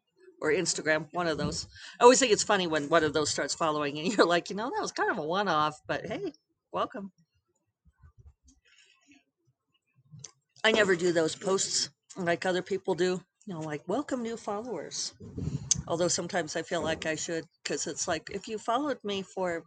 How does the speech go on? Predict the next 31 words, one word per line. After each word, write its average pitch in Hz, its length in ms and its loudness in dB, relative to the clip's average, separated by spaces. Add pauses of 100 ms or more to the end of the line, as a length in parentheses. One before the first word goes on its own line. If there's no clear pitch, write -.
travel 208 320 -2
tips - 280 -8
about 185 340 -4
Vieques, 175 680 -2 (440)
uh, 170 400 0
I 190 160 0
mostly 196 680 0 (460)
tweet 196 240 -2
about 170 520 0 (1040)
books 190 500 6
and - 840 2 (180)
<laughs> - 1200 2
you 254 80 2
know, 208 180 4
I, 180 200 0
that's 240 220 4
where 220 120 6
I 185 80 6
get 160 200 -2
stuck. 160 300 2
It's - 140 -2
like, 190 160 0
what 240 160 2
do 196 140 2
I 165 100 2
mostly 156 380 -4
tweet 147 200 -4
about? 135 260 -2
I 175 100 4
don't 160 160 0
know. 135 200 -4